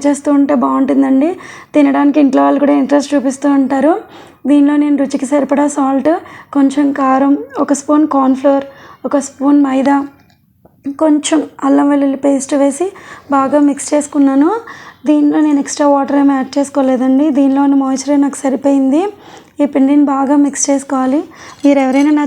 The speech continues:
ఛానల్ని ఫస్ట్ టైమ్ చూస్తున్నట్టయితే, please subscribe my channel, like and share అండి. నేనైతే ఒక ప్యాకెట్ బేబీ కార్న్ తీసుకున్నానండి. మన ఇంట్లో ఉన్న మెంబర్స్ని బట్టి మనకి ఎన్ని ప్యాకెట్లు కావాలంటే అన్ని తీసుకోవాలి. ఇది కలిపేలోపు నేను ఆయిల్ కూడా హీట్ చేసేసుకున్నాను.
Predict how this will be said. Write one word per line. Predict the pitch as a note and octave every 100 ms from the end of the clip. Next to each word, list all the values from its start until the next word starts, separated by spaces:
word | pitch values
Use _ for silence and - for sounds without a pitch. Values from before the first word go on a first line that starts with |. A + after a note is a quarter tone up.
| C#4+
ఛానల్ని | C4+ C4+ C#4
ఫస్ట్ | C4+ -
టైమ్ | C#4+ C#4+
చూస్తున్నట్టయితే, | C#4+ C#4 C#4 C4+ B3 C4+ D#4 E4+ - - -
please | - C#4 C#4
subscribe | C#4 C4+ - C#4+ C4
my | C#4 C4+
channel, | C#4 C4+ D#4+ F4+ C#4+
like | C4+ C#4 D4
and | C#4+ C#4
share | - C4+ C4+
అండి. | C4+ C4+ F#4 F#4+ - - - - - _ _ _ - _ _ C#4+
నేనైతే | C#4 C4 C#4 C#4 D#4
ఒక | D#4
ప్యాకెట్ | C#4+ C4+ D4 D4
బేబీ | C#4+ C4+ C4+
కార్న్ | C#4 C#4
తీసుకున్నానండి. | C#4 C4 C#4 B3+ B3+ C4 C4 D#4+ G4+ - - - -
మన | C#4+ C#4+
ఇంట్లో | C4 C4+ C#4
ఉన్న | C#4
మెంబర్స్ని | C4+ B3+ B3+ C#4 C4
బట్టి | B3 D4+
మనకి | D4 C#4+
ఎన్ని | C4
ప్యాకెట్లు | C4+ C4 B3+ C4
కావాలంటే | C4 C#4+
అన్ని | C4+ C4
తీసుకోవాలి. | B3 - B3 A#3+ D#4+ E4+ - - D4
ఇది | C#4+
కలిపేలోపు | D4 C4 C4+ C4+ C4+ D4
నేను | D4+ C#4+ C4+
ఆయిల్ | C4+ C4
కూడా | C#4 C#4+
హీట్ | C#4+ C#4
చేసేసుకున్నాను. | C#4 B3+ C4 C4+ B3+ B3 C4